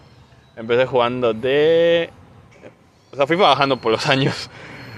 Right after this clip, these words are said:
Empecé jugando de medio derecho, que, pues, si ahorita me pides hacer un sprint o algo, la verdad, te, te estoy vomitando mi,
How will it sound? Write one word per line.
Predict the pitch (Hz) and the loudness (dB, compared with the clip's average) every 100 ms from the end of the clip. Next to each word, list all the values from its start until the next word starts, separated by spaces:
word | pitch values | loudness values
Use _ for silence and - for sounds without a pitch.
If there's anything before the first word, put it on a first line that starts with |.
| - | -8
Empecé | 123 123 135 165 196 - | -2 0 2 2 2 2
jugando | 156 160 185 180 | 2 2 2 2
de | 135 120 110 | 4 2 0
medio | 127 131 | 2 4
derecho, | 113 107 107 117 101 - - - - - - - | 4 4 2 -2 -4 -8 -20 -20 -20 -20 -20 -12
que, | - 110 107 107 - - - - - - - - - 120 | -4 0 0 -2 -4 -18 -20 -20 -20 -20 -20 -20 -14 -10
pues, | 110 | -8
si | - - | -6 0
ahorita | 113 131 135 | 2 2 2
me | 110 | 0
pides | - 123 120 113 | 0 0 2 0
hacer | 107 117 | -2 -2
un | 104 | -2
sprint | - 113 110 | -2 -2 2
o | 107 | 2
algo, | 135 127 | 4 4
la | 107 | 4
verdad, | 110 117 113 - - | 4 2 -2 -16 -12
te, | 107 | -14
te | - | -12
estoy | 104 117 | -4 -2
vomitando | 113 110 104 110 113 | 0 -2 0 0 2
mi, | 110 | 2